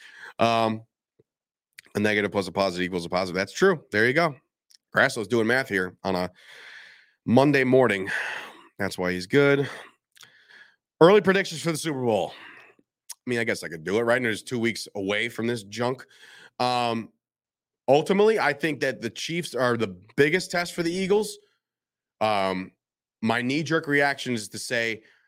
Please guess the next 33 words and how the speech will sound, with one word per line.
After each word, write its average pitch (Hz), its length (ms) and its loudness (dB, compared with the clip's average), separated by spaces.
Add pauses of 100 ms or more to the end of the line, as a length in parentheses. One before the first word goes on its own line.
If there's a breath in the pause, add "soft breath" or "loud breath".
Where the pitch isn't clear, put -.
(180 soft breath)
that 107 360 -2
the, 95 460 -6 (460)
the, 107 200 -6 (100)
the, 87 360 -2
the 101 80 -4
problem 180 360 0
is 110 140 -4
with 110 120 -6
the 107 60 -8
Chiefs, - 500 -6 (100)
they 175 640 -2 (840 soft breath)
made 151 380 -2
some 151 180 -6
stars 147 400 2
yesterday, 160 520 -2
meaning 131 380 -2
not 151 200 -4
made 107 220 -2
stars, 98 400 2
but, 98 100 -2
like, 98 160 0
M 143 200 0
V 123 180 0
S 104 180 0
doesn't 127 260 -4
usually 110 260 0
have 110 220 -2
those 107 140 -2
kinds 117 240 -2
of 101 60 -6
games, 110 220 -4
but 90 200 -10
because 107 460 -2